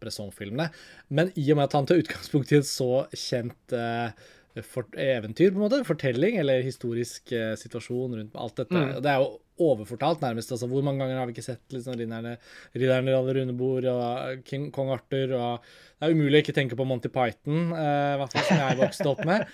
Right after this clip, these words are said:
Speaker 2: <laughs>
Speaker 1: Eh, og i og med at jeg nå akkurat har sett denne filmen for første gang da, så tok det meg to sekunder å tenke på at, vent litt, dette er Bresson, men bildene minner veldig mye om Monty Python, og nå må jeg,
Speaker 2: Mm.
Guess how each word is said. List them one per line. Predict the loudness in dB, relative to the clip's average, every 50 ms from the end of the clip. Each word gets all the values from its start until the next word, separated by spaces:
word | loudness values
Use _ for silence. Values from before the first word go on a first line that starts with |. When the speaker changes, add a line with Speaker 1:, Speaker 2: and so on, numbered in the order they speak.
| -14 -20
Speaker 2:
<laughs> | -20 -10 _
Speaker 1:
Eh, | -2 0 2 2 2 2 4
og | 6 8
i | 8 8
og | 8
med | 6 4
at | 6 6
jeg | 4 6
nå | 4 2 0
akkurat | 0 -2 -2 -2 -2 0
har | -2 -4
sett | -4 -4 -6 -4 -4
denne | -6 -6 -6
filmen | -6 -8 -8 -10 -10
for | -10 -10
første | -8 -8 -4 -4
gang | -2 -2 0 -2
da, | -2 -2 -6 -14 -20 -20 -20 _ _
så | -6 -6 -2
tok | 0 -2 -2 -2
det | -2 2
meg | 2 2 2
to | 0 -2 -2
sekunder | -2 -4 -2 0 0 0 2 2
å | 0 0
tenke | 0 0 -2 -2 -6 -10 -8
på | -6 -4 -4
at, | -4 -4 -4
vent | -4 -2 -2
litt, | -4 -4 -4 -8 -12 -8
dette | -6 -6 -4 -2
er | -2 -2
Bresson, | 0 0 -2 -2 0 -4 -4 -2 -2 -2 -2 -2 -4 -6 -8 -8 _
men | -2 0 0 0 0 -2 -2 -2 -2
bildene | -2 -2 -2 -4 -4 -4 -4 -2
minner | 0 0 0 -2 -2 0
veldig | 0 0 0 -2 -4 -6 -6
mye | -6 -4 -4 -4 -4 -6
om | -6 -6 -6 -6 -6
Monty | -6 -8 -8 -8 -10 -10 -10
Python, | -10 -10 -10 -8 _ -4 -4 -4 -4 -4
og | -2 0 0 0 0
nå | -2 -4
må | -4 -2
jeg, | 0 0 0 0
Speaker 2:
Mm. | -2